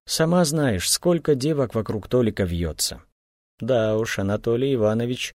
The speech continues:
мужчина хоть куда». Анатолий Иванович Резников появился в Озерске недавно, то ли в конце зимы, то ли в самом начале марта. Просто приехал и устроился на работу в Дом пионеров, вести фотокружок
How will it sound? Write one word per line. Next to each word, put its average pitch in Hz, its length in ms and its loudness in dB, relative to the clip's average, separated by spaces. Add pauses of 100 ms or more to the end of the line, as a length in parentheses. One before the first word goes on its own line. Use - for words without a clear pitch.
(160)
мужчина 110 640 0
хоть - 260 -4
куда». 76 460 -4 (580)
Анатолий 139 480 0
Иванович 151 520 2
Резников 143 580 0
появился 117 560 2
в 98 40 4
Озерске 117 600 2 (200)
недавно, 69 600 0 (240)
то 113 100 6
ли 101 80 4
в - 80 -4
конце 95 320 -2
зимы, 80 380 -2
то 156 160 2
ли 139 100 0
в - 80 -8
самом 110 300 0
начале 82 400 -4
марта. 65 460 -10 (500)
Просто 202 320 0
приехал 170 560 2
и 107 40 0
устроился 131 580 2
на 107 120 0
работу 107 360 0
в 82 80 -4
Дом 113 220 2
пионеров, 73 640 -4 (260)
вести 135 400 -2
фотокружок 113 760 0